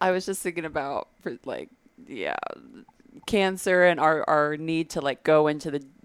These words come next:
the deepest of feeling something too. And that's, like, how we're exploring the universe. And that's, I think, how artists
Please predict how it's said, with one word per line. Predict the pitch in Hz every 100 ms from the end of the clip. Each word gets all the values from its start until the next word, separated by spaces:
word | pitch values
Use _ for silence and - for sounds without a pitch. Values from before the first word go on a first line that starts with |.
| 139
the | 151
deepest | 143 170 170 156 -
of | 147 139
feeling | 147 143 135 143
something | 143 135 131 135
too. | - 151 131
And | 131
that's, | 139 151
like, | 165
how | - 156 139
we're | 139 135
exploring | 139 - - 139 139 131 131
the | 131
universe. | 123 117 107 120 143 -
And | 135 - _ -
that's, | 156 -
I | 151
think, | 151 -
how | 143
artists | - 135 135 135 - - -